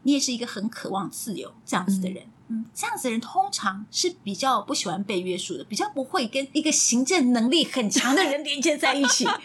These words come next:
Speaker 1: <laughs> 那你这两种特质都有欸，甚至于我看你现在的教课也好，去做课程的设计也好，你都是很厉害的。你到底是怎么样让自己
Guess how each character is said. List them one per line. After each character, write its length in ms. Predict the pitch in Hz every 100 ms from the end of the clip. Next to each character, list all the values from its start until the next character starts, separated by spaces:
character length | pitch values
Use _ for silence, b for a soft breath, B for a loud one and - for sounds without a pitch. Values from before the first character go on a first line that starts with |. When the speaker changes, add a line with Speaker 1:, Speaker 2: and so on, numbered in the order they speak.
| 415
Speaker 1:
<laughs> 280 | - - -
那 300 | 453 339 294
你 180 | 311 269
这 200 | 440 381
两 200 | 285 311
种 180 | 214
特 300 | - - 339
质 180 | - -
都 220 | 190 208
有 160 | 208 101
欸， 180 | - - _ - -
甚 240 | - 381
至 100 | 330
于 380 | 277 233 233 220 - -
我 100 | 262
看 160 | 254 349
你 20 | 240
现 160 | 294
在 100 | 285
的 140 | 220 202
教 260 | - 254
课 220 | 269 302
也 160 | 226 185
好， 240 | - 170
去 200 | 196 233 -
做 120 | - 226
课 200 | - 294
程 160 | - 196
的 80 |
设 360 | 208 - 359 254
计 180 | 240 214
也 100 | -
好， 220 | 196 180 B B B
你 60 |
都 80 | 285
是 140 | 381 403
很 240 | 208 190
厉 140 | 233
害 180 | 220 220 -
的。 100 | - B B
你 80 | 269
到 140 | 427
底 100 | 415
是 140 | 220 262
怎 180 | - 190
么 60 |
样 180 | 240 254
让 180 | 254 226
自 140 | 240
己 240 | 196 160